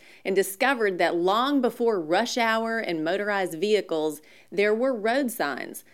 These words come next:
Some of the very first recorded road signs were called milestones. In Rome, these were forty-four hundred pound stone markers, numbered and placed along sixty-two thousand miles of Roman roads. They also had rest stops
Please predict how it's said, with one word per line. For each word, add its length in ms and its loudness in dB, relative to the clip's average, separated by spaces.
Some 160 -4
of 60 4
the 80 4
very 300 4
first 380 -2
recorded 480 -2
road 260 0
signs 400 -4
were 120 -4
called 320 -6
milestones. 1120 -4
In 180 -4
Rome, 560 2
these 260 0
were 140 0
forty-four 840 0
hundred 460 -2
pound 500 -6
stone 680 -2
markers, 720 -6
numbered 600 0
and 200 -2
placed 540 -4
along 380 0
sixty-two 720 -4
thousand 520 -2
miles 440 0
of 120 -2
Roman 440 -4
roads. 720 -2
They 220 4
also 380 2
had 280 -4
rest 260 -4
stops 480 -4